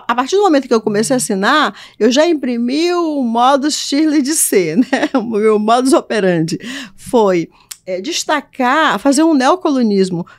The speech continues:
destacar o que é relevante na sociedade como comunidade e não como high society, como alta sociedade, as pessoas ricas,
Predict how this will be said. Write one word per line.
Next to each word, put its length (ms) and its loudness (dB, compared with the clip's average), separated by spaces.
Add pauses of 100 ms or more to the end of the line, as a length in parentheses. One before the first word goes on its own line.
destacar 1000 -2
o 120 2
que 380 -2
é 320 4
relevante 960 -2 (220)
na 160 0
sociedade 680 -2
como 420 2
comunidade 1300 0 (200)
e 80 -2
não 200 2
como 280 0
high 260 -2
society, 680 -6
como 220 -12
alta 380 -2
sociedade, 880 -8 (260)
as 140 -8
pessoas 380 -6
ricas, 500 -4